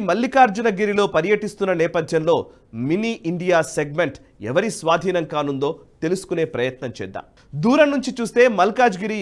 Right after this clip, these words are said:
ఎన్నిక నల్లేరు మీద నడకలా కనిపిస్తుంది. సమీపం నుంచి పరీక్షిస్తే భేదించలేని ప్రాకారం అనిపిస్తుంది. ఊరంతా ఒక దారి, ఉలిపిరి కట్టెది మరొక దారి అన్నట్లు మల్కాజ్గిరి లోక్సభ ఫలితం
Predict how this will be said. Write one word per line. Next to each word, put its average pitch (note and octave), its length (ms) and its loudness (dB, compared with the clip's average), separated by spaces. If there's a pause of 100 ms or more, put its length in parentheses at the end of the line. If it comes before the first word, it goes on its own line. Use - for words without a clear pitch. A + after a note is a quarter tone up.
ఎన్నిక G3 240 0 (240)
నల్లేరు A3 460 4
మీద A3 120 -2 (100)
నడకలా F3 320 2 (100)
కనిపిస్తుంది. C#3 560 -8 (420)
సమీపం G#3+ 420 2
నుంచి F#3 220 -2
పరీక్షిస్తే F#3 720 0 (500)
భేదించలేని F3 720 2 (100)
ప్రాకారం C3+ 500 0
అనిపిస్తుంది. A2 460 -14 (680)
ఊరంతా G#3+ 340 6 (160)
ఒక D3 120 2
దారి, F3 280 4 (240)
ఉలిపిరి A#3 380 -2
కట్టెది G3 280 0 (120)
మరొక E3 340 2
దారి F3 240 6
అన్నట్లు D#3+ 300 -2 (400)
మల్కాజ్గిరి F3 640 2
లోక్సభ E3+ 380 -2 (140)
ఫలితం E3 320 -2